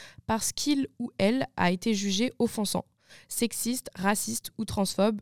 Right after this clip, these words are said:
le plus souvent. Et pour vous donner un exemple pour que vous visualisiez, euh, en juin deux mille vingt, la créatrice d'Harry Potter, J K Rowling, publie un tweet dans lequel elle sous-entend que les femmes transgenres ne sont pas des femmes. Je pense que vous avez dû en entendre parler, ça a fait beaucoup de bruit, principalement sur Twitter.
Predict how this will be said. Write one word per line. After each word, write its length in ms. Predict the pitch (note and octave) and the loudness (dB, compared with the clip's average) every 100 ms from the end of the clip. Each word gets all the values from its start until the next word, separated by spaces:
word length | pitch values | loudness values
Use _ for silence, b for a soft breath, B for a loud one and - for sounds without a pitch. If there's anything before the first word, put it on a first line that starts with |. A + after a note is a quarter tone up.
| - | -4
le 180 | F3+ G#3+ | 0 0
plus 180 | - | -2
souvent. 300 | A#3 - F3 - _ - | -8 -4 -4 -6 _ -2
Et 60 | |
pour 160 | F3+ G3+ | -2 -2
vous 100 | G#3+ | 0
donner 240 | A3+ A3+ | 2 4
un 160 | A#3+ G3+ | 6 6
exemple 420 | G#3+ G3+ A#3+ A#3 - - | 4 2 0 0 -8 -14
pour 200 | F3+ - | -14 -4
que 100 | F3 | -4
vous 180 | E3 | -2
visualisiez, 720 | E3 F#3+ F#3 F3+ E3+ E3+ G#3 D#4+ B B B F3 | -4 -2 0 0 0 0 2 0 B B B 0
euh, 140 | F3+ F3 | 2 4
en 140 | F3 | 4
juin 300 | F3 A3 B3+ | 4 0 0
deux 160 | G#3+ A#3 | 2 4
mille 220 | G#3+ G3+ | 4 4
vingt, 360 | F#3+ G#3+ C4+ | 4 4 4
la 140 | C4 F#3 | 4 2
créatrice 600 | - G#3+ G#3 - A3+ F#3+ | 0 -2 -2 -2 -4 0
d'Harry 260 | G3 G3+ | 0 0
Potter, 480 | G3 G3 - G#3 A#3+ B3 G#3 | 0 -2 2 4 4 2 0
J 180 | F3 G3+ | 0 0
K 140 | - G#3 | 2 0
Rowling, 460 | F#3 F3+ G#3 C4+ - B B - | 2 4 2 2 -2 B B -8
publie 320 | - A3 A#3+ - | -2 0 0 2
un 120 | F3 | -2
tweet 380 | - C#4 D4 - | 0 -2 -2 0
dans 120 | F#3+ | 2
lequel 400 | F#3 F3 B3 B3+ | 2 2 2 2
elle 140 | - E3+ | 2 0
sous-entend 540 | - A#3 A3 G3 A#3 | -2 -2 -2 0 -2
que 120 | B3 | 0
les 100 | G#3 | 0
femmes 220 | F#3+ A3+ G#3+ | 2 0 0
transgenres 640 | - A3+ G#3 G3 A#3 A3+ | -2 0 2 2 2 2
ne 140 | F#3+ | 0
sont 300 | F3 G#3+ A#3+ - | 0 -2 -4 -4
pas 120 | A3 G3+ | -2 0
des 120 | G3 | 0
femmes. 240 | F#3+ - - B B | -2 -6 -8 B B
Je 100 | - | -10
pense 120 | F3+ G#3+ | -8 -2
que 100 | F#3 | 2
vous 100 | F3+ | 2
avez 180 | F3+ | 2
dû 120 | F#3 A3+ | 2 2
en 100 | G#3 | 2
entendre 240 | G3 G3+ | 0 -2
parler, 360 | G3 F#3+ A3 B3 | 0 0 2 2
ça 140 | G3 | -2
a 40 | |
fait 140 | F3 F3 | -2 -4
beaucoup 320 | E3 B3+ A#3 | -2 -2 0
de 60 | F3 | -2
bruit, 280 | F#3+ A3 | 0 0
principalement 580 | A#3 - F3 E3+ F3+ G3+ | 0 -4 -4 -2 0 0
sur 160 | - F3+ | -2 -4
Twitter. 300 | - F3 | -4 0